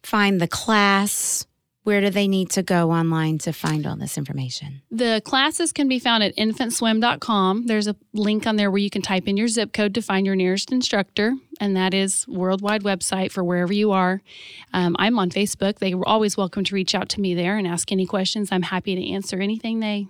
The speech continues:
Speaker 2: they need to know.
Speaker 1: And what about, um, cost? How expensive are these classes?
Speaker 2: The last I heard, the registration fee was one hundred and five, and then it was a hundred dollars per week.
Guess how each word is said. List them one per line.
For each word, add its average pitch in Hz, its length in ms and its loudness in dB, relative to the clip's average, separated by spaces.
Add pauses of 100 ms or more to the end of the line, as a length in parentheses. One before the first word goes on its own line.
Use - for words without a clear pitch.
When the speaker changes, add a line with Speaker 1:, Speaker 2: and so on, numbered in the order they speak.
Speaker 2:
they 202 160 -2
need 196 160 0
to 196 80 0
know. 175 260 0 (520)
Speaker 1:
And 240 160 4
what 254 120 4
about, 208 460 4
um, 175 260 2
cost? - 760 -4 (120)
How 214 300 0
expensive 170 920 -2
are 170 200 2
these 160 200 -2
classes? - 520 -6 (340)
Speaker 2:
The 247 120 -2
last 349 380 0
I 269 400 2
heard, 160 500 -2
the 214 100 2
registration 233 640 2
fee 220 200 2
was 185 180 0
one 185 160 2
hundred 196 280 2
and 262 160 0
five, 185 460 2
and 196 160 2
then 190 100 2
it 185 60 0
was 180 140 -6
a 190 40 0
hundred 175 220 0
dollars 180 340 0
per - 220 -6
week. - 380 -4